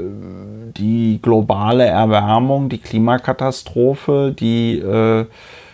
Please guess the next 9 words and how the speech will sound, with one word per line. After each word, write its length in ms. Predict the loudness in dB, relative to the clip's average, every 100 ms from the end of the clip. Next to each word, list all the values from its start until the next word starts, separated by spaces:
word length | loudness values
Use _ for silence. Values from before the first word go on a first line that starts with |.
| -20 _ _ _ -6
Extremwetter, 1500 | -6 -6 -8 0 2 2 4 0 2 2 4 4 4 0 0 2 2
äh, 40 |
verursacht, 1120 | 0 -2 0 2 2 2 0 0 -6 -18 -14 -8 0
äh, 220 | 0 2
das 280 | -2 -4 -4
auch, 500 | 0 2 0 -4 -20 -20 _ _ _ _ _ _ _ _ _ _ _ -2
ja, 520 | 0 0 -2 -4 -6 -4
nicht 280 | -4 -2
nur 480 | 0 2 2 0 -4